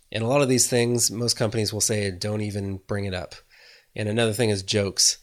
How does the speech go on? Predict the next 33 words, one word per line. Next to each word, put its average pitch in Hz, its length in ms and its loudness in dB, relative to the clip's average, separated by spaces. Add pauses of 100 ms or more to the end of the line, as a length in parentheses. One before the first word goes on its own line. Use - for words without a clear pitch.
(320)
There's 107 120 -4
all 110 100 0
kinds 110 240 2
of 101 80 -4
jokes 107 400 2
going 110 300 0
through, 107 380 -2
joke 113 260 2
emails 104 680 0 (120)
being 107 200 -2
passed - 340 -2
around 110 300 0
our 110 200 0
office, 101 440 -2 (320)
things 165 220 4
that 156 120 4
would 135 140 0
probably 139 240 4
get 120 180 -2
people 117 260 -2
fired 110 520 -2
in 110 160 -6
other 107 200 -4
businesses. 98 640 -2 (480)
And 104 420 -4 (320)
it's 113 180 0
just 156 220 4
our 135 160 0
culture 143 400 0
that 104 200 -2
this 110 160 2
is 104 120 0
okay. 95 500 -2